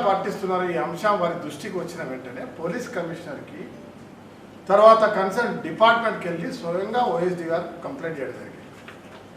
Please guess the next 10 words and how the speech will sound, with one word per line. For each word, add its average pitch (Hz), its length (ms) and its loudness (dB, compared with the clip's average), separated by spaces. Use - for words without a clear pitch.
ఇది 196 140 0
చెప్పకుండా 226 580 8
అక్కడ 233 260 6
ఒక - 100 6
నాలుగు 185 300 8
బండ్లు 185 300 6
వస్తాయి, 196 320 2
వాళ్ళని 165 360 2
ఎవడు 165 200 6
ఆపడు, 196 340 4